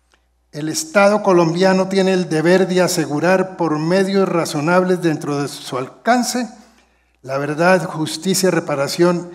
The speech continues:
y medidas de no repetición con respecto a las graves infracciones del derecho internacional humanitario y graves violaciones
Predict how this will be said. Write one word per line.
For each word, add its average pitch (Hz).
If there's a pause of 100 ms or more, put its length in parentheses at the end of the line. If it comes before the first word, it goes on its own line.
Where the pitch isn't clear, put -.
(220)
y 170
medidas 190
de 165
no 180
repetición 190 (560)
con 143
respecto 170
a 175
las 143
graves 165
infracciones 156
del 143
derecho 151 (360)
internacional 143
humanitario 160 (600)
y 147
graves 165
violaciones 151